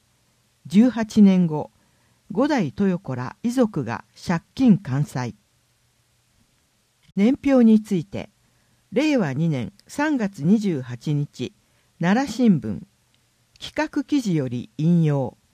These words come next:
インタビュー。五代友厚、五代豊子の生きた証、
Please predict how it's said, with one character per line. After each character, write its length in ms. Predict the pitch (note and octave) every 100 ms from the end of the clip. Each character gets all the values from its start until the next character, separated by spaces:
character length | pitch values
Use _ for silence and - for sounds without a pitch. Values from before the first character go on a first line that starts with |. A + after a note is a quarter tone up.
| _ _ _ _ _ _ _ _ _ _ _ _ _ -
イ 80 | D4
ン 60 |
タ 200 | - E3+
ビ 140 | B2 A2+
ュ 120 | A2
ー。 40 | - _ _ _ _ _ _ _ _ _ _
五 160 | C4
代 240 | D#4+ D4+ G#3
友 340 | D#3 D#3 E3+
厚、 380 | D3 - A2+ - _ _ _ _
五 140 | A#3+
代 160 | E4 C#4
豊 340 | G#3 G#3 G#3+
子 160 | G3+ D3
の 180 | B2 -
生 100 | C4+
き 120 | -
た 240 | - F3+ B2
証、 520 | - D3 - B2+ G#2+